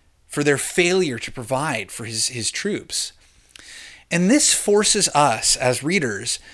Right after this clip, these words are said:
to begin wondering about the character of this man Gideon, which up until now had been no cause for concern.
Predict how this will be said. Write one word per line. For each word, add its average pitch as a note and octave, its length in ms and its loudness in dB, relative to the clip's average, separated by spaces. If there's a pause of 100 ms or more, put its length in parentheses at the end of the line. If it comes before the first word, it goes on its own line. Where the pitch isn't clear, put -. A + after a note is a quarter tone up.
to - 100 -4
begin F#3+ 380 4
wondering F3+ 540 2
about D3+ 420 0 (100)
the - 120 -6
character A#2+ 760 0
of B2 180 -4
this B2 200 -4
man A#2+ 220 -2
Gideon, A2 480 -4
which - 260 2 (300)
up B3 140 4
until E4 260 2
now B3+ 460 2 (420)
had A#3 180 0
been A3+ 140 4
no C#4 160 6
cause A#3+ 460 2
for - 140 -4
concern. D3 760 0